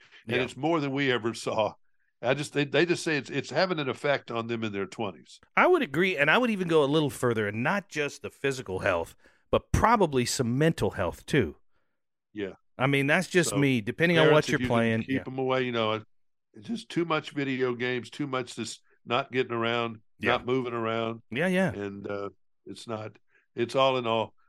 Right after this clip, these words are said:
Speaker 1: some of this computer crap. I mean, I don't have a choice. This is where your job is,
Speaker 2: Yeah.
Speaker 1: but I don't think it's good for you.
Speaker 2: I, I agree a hundred percent. I don't know how far we go as a society before we just shut it down for a while, or we have days where we just turn things off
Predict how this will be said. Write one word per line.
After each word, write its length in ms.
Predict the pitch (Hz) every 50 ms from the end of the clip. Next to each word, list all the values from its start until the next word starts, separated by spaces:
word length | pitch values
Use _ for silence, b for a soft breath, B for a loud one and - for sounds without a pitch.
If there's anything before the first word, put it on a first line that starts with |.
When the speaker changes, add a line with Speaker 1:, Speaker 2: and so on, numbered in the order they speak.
| _ _
Speaker 1:
some 120 | - - 131
of 40 |
this 120 | 127 120 -
computer 420 | - 123 110 - 123 120 104 107
crap. 300 | 104 - 113 110 101 98
I 60 | 131
mean, 160 | 135 139 135 131
I 120 | 139 185
don't 220 | 208 180 143 123 b b b b b
have 180 | - 151 139
a 40 | 131
choice. 380 | 123 - - 160 160 156 123 113
This 160 | 127 113 -
is 80 | - 120
where 140 | 120 131 127
your 140 | 117 107 92
job 360 | - 123 123 143 151 123 104
is, 200 | 104 110 107 - _ _
Speaker 2:
Yeah. 160 | - 135 123
Speaker 1:
but 100 | 95 110
I 60 | 117 135
don't 160 | 139 135 123
think 160 | 139 131 113
it's 140 | 117 113 -
good 200 | - 123 120 117
for 220 | - - 95 92
you. 160 | 92 87 - - _ _ _ _
Speaker 2:
I, 140 | - 147 165 - -
I 140 | 117 143
agree 280 | 165 165 160 170 175 160
a 40 | 139
hundred 200 | 156 160 160 127
percent. 340 | 143 127 - - 147 120 117
I 60 | 127
don't 100 | 143 151
know 100 | 147 139
how 160 | 120 135 143
far 240 | 139 - - 147 139
we 100 | 131 131
go 180 | 117 135 131 127
as 100 | 120 104
a 80 | 110
society 460 | - - 101 - - 117 113 110 110 107
before 340 | 101 101 92 - 113 110
we 100 | 104 107
just 180 | 98 95 104 -
shut 240 | - - - 123 117
it 120 | 107 90 92
down 240 | 107 107 110 113
for 200 | 110 - - 98
a 60 | 95 92
while, 380 | 90 92 92 90 87 82 B B B B B B
or 120 | 127 120
we 120 | 113 123
have 200 | 135 131 123 104
days 340 | 95 127 127 135 135 127 107 117
where 80 | 117
we 120 | 110 113 113
just 240 | 110 113 - -
turn 280 | - - 131 131 131 123
things 320 | - 127 123 117 117 101
off 440 | 110 104 98 101 101 101 - - -